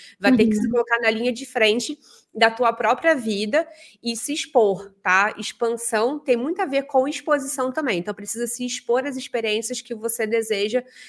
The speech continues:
Speaker 1: movimentar aí na tua vida. Beleza?
Speaker 2: Ótimo.
Speaker 1: É, é o que eu tava mostrando aqui, ó, o vento na energia guia.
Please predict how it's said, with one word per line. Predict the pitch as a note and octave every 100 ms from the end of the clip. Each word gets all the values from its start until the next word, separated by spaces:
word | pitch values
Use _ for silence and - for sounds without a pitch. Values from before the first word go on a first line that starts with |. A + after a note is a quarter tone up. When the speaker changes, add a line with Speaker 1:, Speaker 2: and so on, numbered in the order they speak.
| -
Speaker 1:
movimentar | G#3+ A#3 A#3 A#3+ A#3 A#3+ G#3+
aí | A3+
na | A#3
tua | A#3+ B3
vida. | C#4+ C4 D#3+ D3 - _ _ _ _ _ _ - -
Beleza? | F#3+ F#3+ G3 G#3+ G#3 F#3+ F3+ - - - - - - - _ -
Speaker 2:
Ótimo. | G#3+ G#3 - - A3 G3+ G#3+ - _ _ -
Speaker 1:
É, | F#3 F#3+ F#3 F3+ F3+ F3+
é | F#3
o |
que | G3
eu |
tava | F#3 F#3
mostrando | G3+ - F#3+
aqui, | G3 G3+
ó, | F3+ E3+
o | E3+
vento | F#3+ F#3 G3+
na | G3
energia | G3+ G3+ F#3+ G#3+
guia. | A3+ G3 D#3+